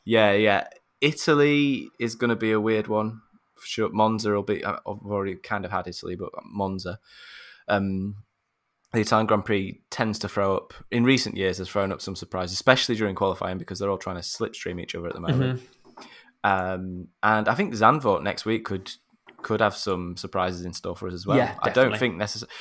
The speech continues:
Speaker 1: I, I, despite my predictions that I've just made about Verstappen and him, I, you know, I definitely wouldn't bet against Verstappen at home, but also new circuit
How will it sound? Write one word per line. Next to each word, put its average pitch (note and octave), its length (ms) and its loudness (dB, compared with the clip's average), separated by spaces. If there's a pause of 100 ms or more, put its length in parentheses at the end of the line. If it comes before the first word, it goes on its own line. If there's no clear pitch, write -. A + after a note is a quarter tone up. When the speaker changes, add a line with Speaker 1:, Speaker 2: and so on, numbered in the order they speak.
(180)
Speaker 1:
I, - 100 4
I, G#2+ 340 0 (260)
despite C3 400 8
my A2+ 100 2
predictions A2 460 -2
that F2 80 0
I've F2 100 -4
just G2 160 -6
made F2+ 220 -2
about F#2 240 -4
Verstappen F2+ 600 -6
and F#2 200 -6
him, G2 340 -6 (760)
I, A2 120 2
you B2+ 180 0
know, G#2 160 2
I G2+ 120 0
definitely B2 420 0
wouldn't A2+ 360 -4
bet A#2 180 0
against C3+ 420 -2
Verstappen C#3+ 640 -4 (300)
at A#2+ 140 2
home, C#3+ 420 2 (400)
but B2 100 6
also C3 720 2 (880)
new B2 200 2
circuit B2 680 0